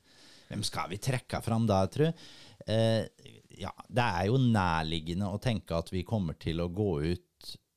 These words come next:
og få litt press på oss. Så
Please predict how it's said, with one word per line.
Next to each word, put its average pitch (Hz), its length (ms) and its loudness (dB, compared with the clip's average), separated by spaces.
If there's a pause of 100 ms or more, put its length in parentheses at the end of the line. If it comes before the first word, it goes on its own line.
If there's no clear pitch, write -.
(180)
og 95 100 -2
få 92 160 -4
litt 87 140 -2
press - 240 -2
på 135 160 0
oss. - 240 -6 (1160)
Så 95 880 2